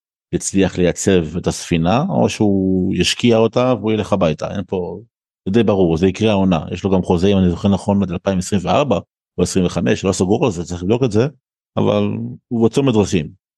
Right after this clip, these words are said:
עכשיו, אם הוא יישאר ויצליח לייצב את זה, ולייצר כדורגל טיפה יותר חיובי, מה טוב. אם הוא לא, לצורך העניין, אז אני, אני לא רוצה לראות מה שנקרא עוד מאמן שמגיע מקבוצה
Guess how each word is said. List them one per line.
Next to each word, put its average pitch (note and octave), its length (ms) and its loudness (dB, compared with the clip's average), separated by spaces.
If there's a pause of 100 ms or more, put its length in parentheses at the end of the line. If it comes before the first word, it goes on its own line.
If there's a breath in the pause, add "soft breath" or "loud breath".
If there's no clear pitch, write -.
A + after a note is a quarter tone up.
עכשיו, B2 160 2
אם D3 120 4
הוא B2+ 120 4
יישאר A#2 500 2
ויצליח F#2 360 0
לייצב F#2+ 340 2
את A2 100 2
זה, G#2+ 180 2 (120)
ולייצר E2 440 -2
כדורגל F2+ 420 2
טיפה F2+ 220 -2
יותר F2+ 160 0
חיובי, G2 540 0 (180)
מה F#2 120 -2
טוב. E2+ 340 -8 (400)
אם D3 120 4
הוא F#2+ 140 4
לא, F#2 240 4
לצורך F2+ 340 0
העניין, D#2 380 0 (160)
אז E2+ 180 -6
אני, D#2+ 800 -4 (420)
אני F#2+ 120 0
לא A#2 120 4
רוצה C3+ 260 0
לראות G#2+ 380 2 (360)
מה G2 60 2
שנקרא G2 420 0 (100)
עוד G2+ 200 0
מאמן F#2 460 2
שמגיע F2 540 0
מקבוצה F2 560 0